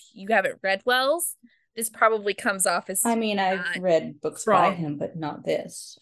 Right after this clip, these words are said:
Speaker 2: Um, not
Speaker 1: That's what I'm
Speaker 2: Island of
Speaker 1: saying, is if
Speaker 2: Moreau.
Speaker 1: you've not read The Island of Doctor Moreau, you're probably reading this and being like, "Oh, okay, this feels cliche," and not, you, like, the subtle things that kind of connected over aren't gonna be picked up on, I don't think.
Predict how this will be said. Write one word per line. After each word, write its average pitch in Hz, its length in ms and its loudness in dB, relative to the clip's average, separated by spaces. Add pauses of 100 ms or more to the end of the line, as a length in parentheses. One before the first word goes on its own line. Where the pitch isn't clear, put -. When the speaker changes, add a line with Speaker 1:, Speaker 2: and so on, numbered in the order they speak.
(100)
Speaker 2:
Um, - 400 -4
not - 100 -6
Speaker 1:
That's 311 180 8
what - 40 4
I'm 277 60 6
Speaker 2:
Island 247 60 2
of - 60 -2
Speaker 1:
saying, 226 200 2
is 214 100 0
if 233 60 -4
Speaker 2:
Moreau. 226 80 -8
Speaker 1:
you've 226 160 -8
not 226 280 0
read 202 220 0
The 220 100 0
Island 226 320 -2
of 240 80 -2
Doctor 240 320 0
Moreau, 247 320 0
you're 202 160 -4
probably 208 460 -6
reading 185 300 -8
this 233 180 -2
and 233 60 -8
being 202 120 -10
like, 196 220 -6
"Oh, 220 160 -2 (100)
okay, 196 300 -2
this 190 180 -6
feels 190 220 0
cliche," 190 480 0
and 180 100 -6
not, 180 380 -6
you, 185 180 -6 (140)
like, 190 160 2
the 190 80 -4
subtle 190 360 2
things 180 360 -4
that 170 240 0 (360)
kind 180 140 2
of 151 80 -8
connected 175 440 -4
over 160 460 2 (1000)
aren't 196 160 -4
gonna 185 140 -18
be 175 100 -20
picked 170 280 -16
up 143 180 -14
on, - 260 -16 (1500)
I 185 80 -2
don't 165 180 -6
think. - 380 -8